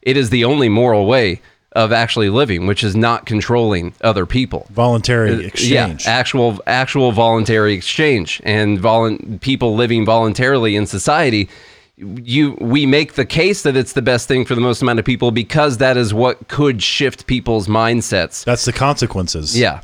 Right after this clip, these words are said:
Speaker 2: of
Speaker 1: But then there's the other argument that this is the only op-,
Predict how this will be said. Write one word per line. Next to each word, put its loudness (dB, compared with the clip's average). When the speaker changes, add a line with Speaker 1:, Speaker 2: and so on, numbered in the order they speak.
Speaker 2:
of -8
Speaker 1:
But -6
then 2
there's 2
the 4
other 4
argument 2
that -2
this -2
is 0
the 2
only 2
op-, 0